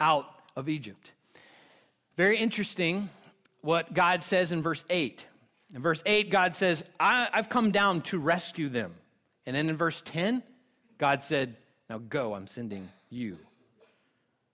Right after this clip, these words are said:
One of the amazing things that God does in the world is when he wants to accomplish something significant,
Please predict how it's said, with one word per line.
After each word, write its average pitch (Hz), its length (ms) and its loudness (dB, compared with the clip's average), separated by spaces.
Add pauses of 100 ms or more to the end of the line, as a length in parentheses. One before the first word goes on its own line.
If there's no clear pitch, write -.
(120)
One 151 140 -4
of 151 80 -2
the 143 40 2
amazing 147 420 0
things 143 320 -2
that 120 100 -6
God 139 340 2
does 131 580 -2 (380)
in 143 80 -4
the 139 100 -2
world 135 380 0
is 120 120 -6
when 143 120 -4
he 180 140 -2
wants 185 200 -2
to 160 80 -6
accomplish 165 540 -8
something 151 380 -6
significant, 139 760 -4